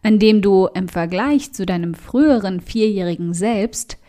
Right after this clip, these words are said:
das größte Stück deines Selbstbewusstseins eingebüßt hast und dich in einer Dauerschleife vor dem Spiegel fragst, ob du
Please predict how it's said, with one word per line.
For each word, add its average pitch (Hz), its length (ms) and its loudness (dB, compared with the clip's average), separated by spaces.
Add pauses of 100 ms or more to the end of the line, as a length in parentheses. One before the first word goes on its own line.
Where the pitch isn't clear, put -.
(380)
das - 240 -6
größte 262 360 4
Stück - 320 -4
deines 185 260 -4
Selbstbewusstseins 175 800 -6
eingebüßt 156 540 -8
hast - 400 -12 (220)
und 190 120 -4
dich 196 120 -4
in 196 80 0
einer 208 200 0
Dauerschleife 214 600 2
vor 202 160 0
dem 180 140 -2
Spiegel 208 340 0
fragst, - 520 -4
ob - 220 -6
du 190 120 0